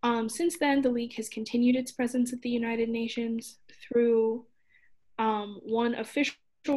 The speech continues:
presence and two alternate observers. In July of nineteen ninety-seven, the League was granted special cons-,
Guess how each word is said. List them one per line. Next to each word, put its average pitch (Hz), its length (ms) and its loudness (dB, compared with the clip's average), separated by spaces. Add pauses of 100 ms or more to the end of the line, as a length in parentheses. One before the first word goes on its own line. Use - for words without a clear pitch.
presence 247 500 2
and 220 180 -4
two 247 260 0
alternate 220 540 -6
observers. 233 800 -2 (600)
In 226 260 0
July 240 340 0
of 285 100 4
nineteen 233 340 -2
ninety-seven, 247 600 0
the 254 80 4
League 220 220 -2
was 220 140 -4
granted 220 420 -6
special - 400 -2
cons-, - 520 -10